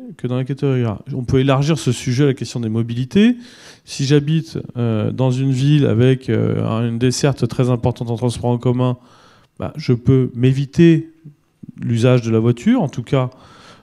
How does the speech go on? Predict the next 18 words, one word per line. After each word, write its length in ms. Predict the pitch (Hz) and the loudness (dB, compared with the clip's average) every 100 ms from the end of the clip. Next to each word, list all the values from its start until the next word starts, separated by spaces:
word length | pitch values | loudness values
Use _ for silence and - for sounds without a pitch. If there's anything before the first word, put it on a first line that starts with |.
| _ | _
euh, 180 | 117 101 | -2 0
pas, 440 | 101 71 78 73 | -2 -2 -4 -6
de 40 | - | -2
façon 300 | 110 - 113 | -2 -2 -2
très 160 | 127 | 0
fréquente, 540 | 120 139 135 196 240 123 117 - - - - | 0 0 2 0 0 -4 -6 -10 -20 -20 0
alors 300 | 131 131 - | 2 2 0
que, 360 | 156 170 226 - | 2 4 4 2
euh, 300 | 123 117 107 | 0 0 -2
quand 200 | - 131 | -4 -4
j'habite 480 | 120 123 147 147 127 | 0 0 0 0 0
dans 320 | 110 110 113 | 0 0 0
un 80 | 110 | 0
bourg 300 | 113 147 139 | 4 6 6
ou 80 | 113 | 4
dans 200 | 110 110 | 2 0
un 60 | |
village, 460 | 107 113 165 202 - | 0 2 4 2 -2